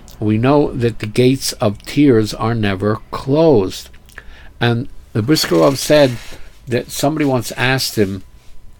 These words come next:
how is it that all his children are such kosher and authentic Jews? And,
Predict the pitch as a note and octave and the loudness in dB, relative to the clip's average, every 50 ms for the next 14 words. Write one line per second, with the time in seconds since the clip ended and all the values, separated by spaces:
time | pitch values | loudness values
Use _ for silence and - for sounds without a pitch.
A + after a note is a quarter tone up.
0 | - - - - - - - - - - - - - - - A#2+ B2+ C#3 D3 - | -20 -20 -16 -14 -14 -14 -14 -16 -16 -16 -12 -8 -6 -2 2 4 6 6 6 4
1 | - B2+ B2+ A2+ - A2 G#2 G#2 - - - - - - - - - - - - | 2 0 0 2 2 0 0 0 -4 -10 -16 -16 -16 -16 -20 -20 -20 -10 0 2
2 | A2 A2 A2 - - A2+ A#2 A#2+ A#2+ A2+ A#2 A2+ G#2 - - - - C3 C3 D3 | 2 2 4 4 4 6 6 6 6 6 4 2 2 0 -2 0 2 2 4 4
3 | C#3 A#2 G#2+ G2+ G2 G2+ G2+ - - - - - - - - - G#2+ G#2 G#2+ G2+ | 4 4 4 4 2 0 -4 -8 -10 -16 -20 -20 -20 -20 -6 -2 0 0 0 0
4 | - - - G#2+ G#2+ G#2+ - - - - - - - - - - - - - G#2 | -2 0 0 2 2 0 -2 -6 -8 -10 -12 -16 -14 -14 -14 -12 -10 -6 -2 0
5 | G#2 G2 - - - A#2 A#2+ B2+ B2 - - - - - - - - - - - | 0 0 -2 -2 -2 -2 -2 -2 -4 -8 -14 -16 -16 -16 -16 -16 -18 -20 -20 -12
6 | _ G#2+ G#2+ G#2+ G#2+ - - - - G#2 - - G#2 F#2+ F#2 - A2 G#2 - - | _ -2 -2 -2 -2 -4 -6 -6 -6 -6 -4 -4 -4 -4 -4 -4 -6 -6 -6 -8
7 | - - C3+ E3 F#3 C#3+ G2+ - - - - - _ - - - - - _ - | 2 4 6 6 8 6 4 2 -2 -10 -16 -18 _ -20 -20 -20 -20 -20 _ -20
8 | - - _ - - - - G#2 G#2+ A2 A2 A#2 A2+ G#2+ A2 - | -20 -20 _ -20 -20 -10 -4 -2 -2 -2 -2 -4 -6 -6 -6 -8